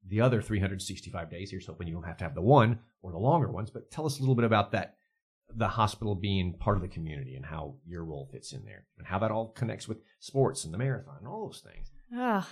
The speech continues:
Speaker 1: It's a big
Speaker 2: that's
Speaker 1: question, I know, but I know, but let me, I guess, let me narrow the focus. Hospital, community. Why is that important?
Speaker 2: Sure. So many people don't know that Novant is actually a nonprofit itself. So we're a nonprofit hospital,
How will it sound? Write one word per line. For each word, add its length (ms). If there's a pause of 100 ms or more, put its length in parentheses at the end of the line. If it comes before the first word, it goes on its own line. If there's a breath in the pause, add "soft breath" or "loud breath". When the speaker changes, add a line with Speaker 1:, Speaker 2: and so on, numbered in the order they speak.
(220 loud breath)
Speaker 1:
It's 100
a 60
big 100
Speaker 2:
that's 60
Speaker 1:
question, 360
I 100
know, 260
but 180
I 80
know, 180 (120)
but 160 (340)
let 140
me, 220 (120)
I 60
guess, 160
let 100
me 120 (180)
narrow 240
the 80
focus. 400 (640)
Hospital, 460 (160)
community. 440 (420)
Why 160
is 80
that 100
important? 380
Speaker 2:
Sure. 420
So 440
many 200
people 240
don't 200
know 140
that 160
Novant 380
is 120
actually 360
a 60
nonprofit 580
itself. 540
So 220
we're 260
a 100
nonprofit 560
hospital, 680